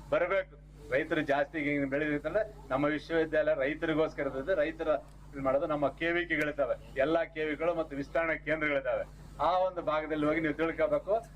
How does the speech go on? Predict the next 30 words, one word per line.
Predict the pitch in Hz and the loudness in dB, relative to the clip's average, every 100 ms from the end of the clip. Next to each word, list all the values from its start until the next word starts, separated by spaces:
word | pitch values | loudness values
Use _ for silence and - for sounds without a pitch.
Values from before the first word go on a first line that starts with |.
| - | -4
ಆ | 131 | -2
ನಿಟ್ಟಿನಲ್ಲಿ | 151 147 165 151 | -2 -2 0 2
ನಿಮ್ಗೆ, | 143 139 | 2 0
ನಮ್ಗೆ | 143 147 | 0 2
ಯಾವ | 139 147 | 2 2
ವೆರೈಟಿ | 147 151 147 | 0 -2 -2
ಕೊಡ್ತಾರೆ, | 139 135 151 | -2 -2 0
ನಿಮ್ಗೆ | 147 139 | 0 2
ವೆರೈಟಿ | 139 147 147 | 2 2 0
ಮಾಡ್ಬೇಕು, | 139 135 131 - 131 | 0 2 -2 -2 0
ಯಾವ | 131 139 | 2 2
ಬೀಜೋತ್ಪಾದನೆ | 143 147 156 151 147 139 | 0 -2 -4 0 0 2
ಮಾಡ್ಬೇಕು | 135 139 - - - | 4 2 -2 -12 0
ಮಾಡಿ | 151 185 175 | 2 2 0
ನೀವೇ | 160 196 190 | 2 2 2
ಕೊಟ್ಟಾಗುತ್ತೆ. | 180 170 156 143 - - 151 | 0 -2 -2 -4 -12 -6 0
ಮೊದ್ಲು | 170 202 | 2 2
ರೈತರು | 175 190 196 196 | 4 2 0 2
ರೈತರನ್ನ | 185 196 202 196 | 2 2 -2 0
ಅಲ್ಲೇ | 175 196 | 2 2
ಹಚ್ಕೊಂಡ್ಬಿಡ್ತಿದ್ರು, | 185 170 185 190 165 185 180 143 - - - - | 0 -2 -2 -2 0 2 2 2 -2 -16 -18 0
ಒಳ್ಳೊಳ್ಳೆ | 135 170 180 185 | 2 2 2 0
ಬೀಜನ | 175 170 | -2 -2
ಸೆಲೆಕ್ಟ್ | 151 160 160 - | 0 2 0 0
ಮಾಡ್ತಿದ್ರು, | 180 180 170 190 | 0 2 2 4
ಅದನ್ನ | 208 - - 143 | 2 -2 -2 0
ಸ್ಟೋರ್ | 135 175 185 185 | 2 2 2 2
ಮಾಡ್ತಿದ್ರು. | 180 175 165 180 220 214 - 143 | -2 -2 -2 2 2 -2 -10 -2
ಈ | 160 | 2
ವರ್ಷ | 190 190 175 | 4 2 0